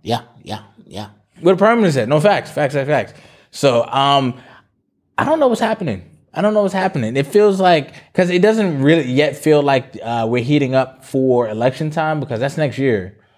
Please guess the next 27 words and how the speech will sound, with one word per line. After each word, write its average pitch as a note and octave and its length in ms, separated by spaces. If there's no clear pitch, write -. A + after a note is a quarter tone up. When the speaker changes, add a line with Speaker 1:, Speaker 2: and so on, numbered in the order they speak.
Speaker 1:
It's F#3 200
Speaker 2:
Maybe E3+ 180
Speaker 1:
gonna D#3+ 100
Speaker 2:
by D3+ 160
Speaker 1:
start - 80
Speaker 2:
summer? E3 200
Speaker 1:
heating F3 140
up. - 140
Yeah, D3 160
Speaker 2:
Summertime? D#3 260
Speaker 1:
by E3 100
the D#3 100
summertime, D#3+ 800
Speaker 2:
Yeah. G2 260
Speaker 1:
it's D#3 160
gonna F3 160
start E3 300
heating F3+ 240
up E3 100
because D3+ 300
you, G3+ 160
uh, F3 300
the E3+ 100
way G3 240
predictive F3+ 540
programming D#3+ 520
works, D#3 260